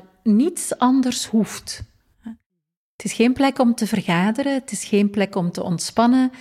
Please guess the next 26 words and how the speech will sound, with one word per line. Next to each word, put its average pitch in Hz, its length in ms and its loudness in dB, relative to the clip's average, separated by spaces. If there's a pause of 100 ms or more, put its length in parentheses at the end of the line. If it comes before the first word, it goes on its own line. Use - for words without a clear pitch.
(340)
het - 160 -6
is 180 220 -2
geen 226 300 2
plek 202 260 -2
om 170 200 0
les 214 220 0
te 240 140 -2
volgen, 240 500 2
het - 160 -4
is 185 140 -4
geen 214 220 2
plek 202 440 -4
om, 180 300 0 (420)
eh, 185 120 2
samen 196 440 2
te - 100 -2
overleggen. 208 760 2 (420)
Het - 140 -8
is 202 100 -2
een 175 160 2
plek 320 380 0
waar 226 260 2
je 226 140 2
kan 214 280 0
stilvallen. 160 800 0 (1120)
Binnenin 175 760 2